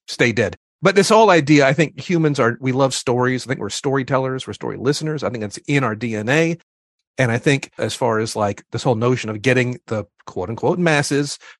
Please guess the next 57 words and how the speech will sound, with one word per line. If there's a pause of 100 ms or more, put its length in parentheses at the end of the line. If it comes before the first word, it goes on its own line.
(120)
to
believe
in
something
or
buy
into
something
is
we
have
to
tell
them
the
story. (340)
And
I
think (100)
art
does
that. (260)
You
know,
the
creation
myth
of
our
nation
does
that.
And
we
believe
in
all
these
independence
and
things
because
that's
our
story.
That's
the
story
of
America.
That's
how
it
happened.
So
that's
our